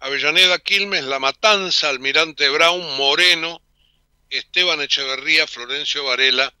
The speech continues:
y Lomas de Zamora. El punto pasa por lo que yo les dije ayer a la mañana. ¿Quién coordina estas fuerzas? Porque está bien, el ministro,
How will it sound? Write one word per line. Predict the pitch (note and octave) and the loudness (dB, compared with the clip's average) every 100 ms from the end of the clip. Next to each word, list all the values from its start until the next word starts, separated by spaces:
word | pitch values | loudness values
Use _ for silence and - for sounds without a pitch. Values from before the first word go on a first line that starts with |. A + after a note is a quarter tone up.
| - _ _ - | -20 _ _ -4
y | F#3+ | 0
Lomas | D#3 D#3+ C3+ | 0 0 -2
de | A#2+ B2 | -2 -2
Zamora. | B2+ A2 F#2 F#2 G2 - - - - - - | -2 -6 -10 -10 -12 -14 -20 -20 -20 -10 0
El | B3 A3 | 0 0
punto | _ C4 G3 D3+ - C3 | _ -2 -2 -4 -4 -6
pasa | - E3+ - - C#3 | 0 2 4 2 0
por | - A#2 | -6 -12
lo | A2+ | -8
que | C3 | -2
yo | F#3 G3 | -2 0
les | E3 | 0
dije | F#3 - | 0 0
ayer | C#3 D3 | 0 2
a | D#3 | 2
la | C3+ | 2
mañana. | B2 C3 C#3 G#2 G2+ - | 0 2 2 0 -6 -14
¿Quién | - A#3 B3+ | -2 -2 -2
coordina | - F3+ D#3+ B3+ G3 C3 | -6 -8 0 2 2 -2
estas | A2 A#2 - | -8 -12 -12
fuerzas? | B2 A2 F#2+ - G2 - _ _ - - - - | -8 -8 -10 -14 -14 -16 _ _ -20 -20 -20 -16
Porque | G#3 A3+ | -8 -4
está | - | 2
bien, | A#3+ D#3 A#2+ - _ _ _ | 4 4 2 -4 _ _ _
el | D3+ D#3+ D#3+ | -2 0 0
ministro, | E3+ G#3+ - | -4 -4 -4